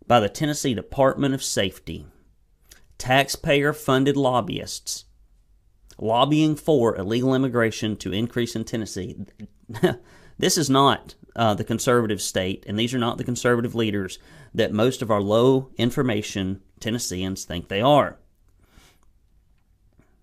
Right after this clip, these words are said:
Resulting from nay votes from three Republicans, Mike Bell,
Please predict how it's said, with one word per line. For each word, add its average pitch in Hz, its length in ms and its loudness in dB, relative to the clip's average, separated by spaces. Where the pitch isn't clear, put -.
Resulting 165 460 4
from 151 240 4
nay 175 220 6
votes 131 260 2
from 101 160 -8
three 180 200 4
Republicans, 107 680 -2
Mike 127 440 -4
Bell, 123 480 2